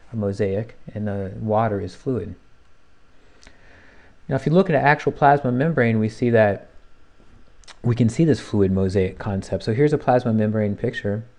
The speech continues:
and within inside of it,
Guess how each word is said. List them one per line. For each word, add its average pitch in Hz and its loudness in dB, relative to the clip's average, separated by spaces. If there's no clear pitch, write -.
and 120 2
within 135 2
inside 139 0
of 135 4
it, 120 0